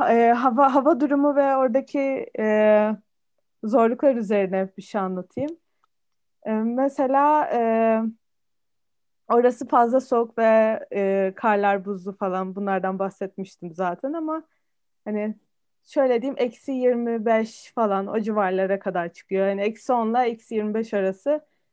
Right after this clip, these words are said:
değişiyor genel olarak. Eksi otuz da görmüştüm. E, çok zorlu. Hani soğuk ben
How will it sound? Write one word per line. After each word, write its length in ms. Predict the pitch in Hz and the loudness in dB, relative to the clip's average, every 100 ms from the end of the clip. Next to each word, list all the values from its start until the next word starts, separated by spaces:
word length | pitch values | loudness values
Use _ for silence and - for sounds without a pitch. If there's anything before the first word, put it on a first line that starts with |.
| _ 240 | _ -4
değişiyor 380 | 233 220 220 | -2 -2 -2
genel 280 | 185 190 180 | -2 -2 -4
olarak. 400 | 170 180 233 302 | -6 -4 -4 -6
Eksi 280 | 220 220 240 | -8 -6 -6
otuz 340 | 220 226 208 | -6 -8 -6
da 80 | 196 | -4
görmüştüm. 680 | 180 170 170 165 - - 339 _ _ _ _ _ _ 233 | -4 -4 -8 -12 -16 -12 -12 _ _ _ _ _ _ -6
E, 240 | 226 226 | -4 -4
çok 300 | 262 294 - | -2 -4 -4
zorlu. 500 | 226 202 226 214 247 | -6 0 2 2 0
Hani 180 | 302 262 | -2 -6
soğuk 440 | 233 285 277 277 - | -4 2 2 0 -4
ben 380 | 269 269 269 | -4 -4 -8